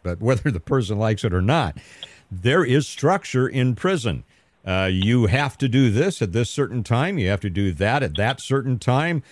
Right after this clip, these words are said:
Uh, you get your meals for free, et cetera, et cetera. And when you're released after, and, and again, we're, we're talking, the man is now fifty-nine years old. He was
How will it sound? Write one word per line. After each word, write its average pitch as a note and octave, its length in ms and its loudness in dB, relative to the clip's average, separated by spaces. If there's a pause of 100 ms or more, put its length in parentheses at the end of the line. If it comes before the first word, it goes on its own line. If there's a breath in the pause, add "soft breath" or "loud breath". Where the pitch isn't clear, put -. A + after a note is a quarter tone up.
(280 loud breath)
Uh, F2 140 0
you E2+ 180 0
get A#2 220 0
your G#2+ 160 2
meals C3 420 4
for G#2+ 220 0
free, E3+ 440 2
et A#2+ 120 -2
cetera, A2 420 2
et G2+ 160 -2
cetera. G2+ 460 0 (520 loud breath)
And A#2 580 -2
when A#2+ 220 4
you're A#2 260 6
released G#2 600 2
after, A2+ 440 2
and, G#2+ 300 -4
and A2 160 2
again, A#2+ 540 4
we're, C#3 180 6
we're B2 240 2
talking, A2+ 440 2
the G#2 60 4
man A#2+ 180 2
is G#2 160 -2
now G#2 120 0
fifty-nine G#2+ 680 -2
years F#2 280 -2
old. G#2 360 2
He G2 120 2
was F2+ 360 0